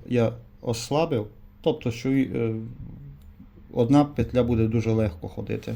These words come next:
щоб не було ніяких нагрузок. Да, він не буде так жорстко триматися, але більш-менш.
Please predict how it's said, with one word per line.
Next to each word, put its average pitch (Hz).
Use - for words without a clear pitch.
щоб 113
не 117
було 117
ніяких 110
нагрузок. 104
Да, 131
він 120
не 120
буде 175
так 151
жорстко 151
триматися, 131
але 110
більш-менш. 110